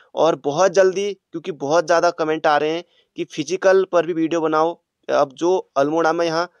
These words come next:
तैयारी कर रहे होंगे उत्तराखंड पुलिस की, क्योंकि इस बार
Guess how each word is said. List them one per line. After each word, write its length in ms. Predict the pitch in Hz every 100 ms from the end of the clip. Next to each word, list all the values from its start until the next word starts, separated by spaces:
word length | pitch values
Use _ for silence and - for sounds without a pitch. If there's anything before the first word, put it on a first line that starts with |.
| _ _
तैयारी 300 | 147 151 165
कर 180 | 185 175
रहे 120 | 165
होंगे 200 | 156 156
उत्तराखंड 520 | 160 151 151 151 151
पुलिस 280 | 151 147 151
की, 160 | - 190 - _ _ _ _
क्योंकि 220 | 170 175
इस 120 | 202 165
बार 320 | 175 185